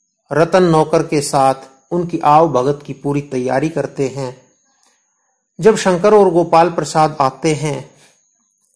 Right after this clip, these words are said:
तो राम स्वरूप उन्हें अपने घर पर बुलाते हैं, आमंत्रित करते हैं, बैठाते हैं, चाय नाश्ता खिलाते हैं। गोपाल प्रसाद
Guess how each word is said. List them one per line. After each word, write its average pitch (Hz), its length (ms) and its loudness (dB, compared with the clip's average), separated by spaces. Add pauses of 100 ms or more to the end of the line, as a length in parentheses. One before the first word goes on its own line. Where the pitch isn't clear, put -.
(280)
तो 151 100 0
राम 151 240 2
स्वरूप 151 480 -2 (720)
उन्हें 139 560 -2 (420)
अपने 151 300 0
घर 123 240 -2
पर 139 460 -2 (200)
बुलाते 135 480 0
हैं, 143 440 -8
आमंत्रित 147 500 -4
करते 139 380 -4
हैं, 131 360 -10
बैठाते 151 540 -4
हैं, 139 360 -8 (360)
चाय 170 280 4
नाश्ता 139 400 -2
खिलाते 127 480 -8
हैं। 127 260 -18 (2250)
गोपाल 156 440 4
प्रसाद 185 680 0